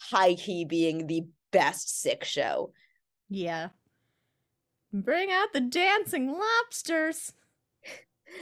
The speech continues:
Speaker 1: See, that was, I think that that's great because I think it really solidly hits those first two criteria I talked about. Like, because it's a sketch show, you kind of can just watch an infinite amount of it.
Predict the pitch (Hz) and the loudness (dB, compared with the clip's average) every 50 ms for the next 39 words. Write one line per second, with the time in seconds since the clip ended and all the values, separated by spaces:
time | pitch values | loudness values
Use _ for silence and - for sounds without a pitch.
0 | 294 285 - 320 311 262 302 302 330 370 403 370 - 254 269 254 - 349 381 370 | -8 0 2 2 4 6 6 6 6 4 4 4 6 6 6 4 4 0 2 6
1 | 339 302 277 226 254 247 247 - - 226 240 277 277 277 247 - - 247 214 202 | 6 6 6 6 4 4 2 2 4 4 4 4 4 -2 -6 -4 -2 4 4 6
2 | 202 208 208 196 151 165 170 185 196 196 202 202 202 - - 156 139 160 175 165 | 6 6 4 4 2 2 2 2 2 2 2 0 0 4 4 6 6 6 4 4
3 | 175 185 180 156 156 - 180 160 156 - - 160 156 160 - - 170 160 156 - | 4 2 2 0 2 2 2 2 2 0 -2 -2 -2 -2 0 -2 -2 -2 0 2
4 | 175 151 151 - 156 151 151 156 143 139 139 - 143 - - - 190 190 220 226 | 0 0 2 0 0 2 2 4 4 4 2 2 0 0 0 -2 2 4 6 6
5 | 233 226 190 165 160 - - - _ _ 202 202 - 269 - 330 311 - 240 208 | 6 6 4 2 2 -2 -10 -20 _ _ -4 0 2 2 2 2 2 0 0 0
6 | - - - - - - 165 - - - - - - 285 294 277 302 311 339 370 | 0 -6 -10 -8 0 2 2 2 2 -2 -6 0 2 2 2 4 2 2 2 2
7 | 392 - - - _ _ _ - 247 - - 262 359 453 480 370 285 - - - | -2 -4 -8 -20 _ _ _ -6 -4 -2 0 0 4 4 2 2 2 -6 -4 0
8 | 180 196 214 214 196 185 175 170 147 147 139 139 147 170 - 190 170 - - 165 | 0 0 2 2 0 0 0 0 2 4 4 4 4 4 0 -2 -6 -4 -4 -6
9 | 165 - - 185 185 170 160 135 135 139 135 131 151 185 202 269 320 370 359 | -6 -4 0 2 2 2 2 2 0 0 0 2 0 0 2 2 2 2 0